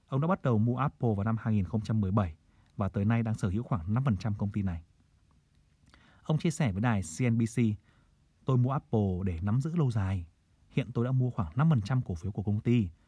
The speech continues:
và tôi mong muốn nắm giữ một trăm phần trăm cổ phiếu của công ty này. Tôi thích cách mà Apple hoạt động cũng như cách mà ban lãnh đạo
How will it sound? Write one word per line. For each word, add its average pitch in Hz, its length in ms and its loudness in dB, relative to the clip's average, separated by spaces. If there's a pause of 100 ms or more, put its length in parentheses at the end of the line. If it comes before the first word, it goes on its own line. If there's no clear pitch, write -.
(260)
và 123 120 2
tôi 156 140 0
mong 156 200 4
muốn 131 200 2
nắm 135 160 2
giữ 190 140 -2
một 147 220 2
trăm 185 180 2
phần 131 120 4
trăm 143 180 0
cổ 104 120 -2
phiếu 104 180 -2
của 107 100 -6
công 110 160 0
ty 107 100 -2
này. 87 220 -4 (720)
Tôi 160 120 0
thích 226 240 0
cách 226 220 -2
mà 110 80 -2
Apple 120 260 -2
hoạt 95 200 -4
động 104 180 -2 (200)
cũng 127 140 -4
như 127 160 0
cách 196 140 -2 (100)
mà - 80 -6
ban 101 160 0
lãnh 127 160 -2
đạo 104 180 -6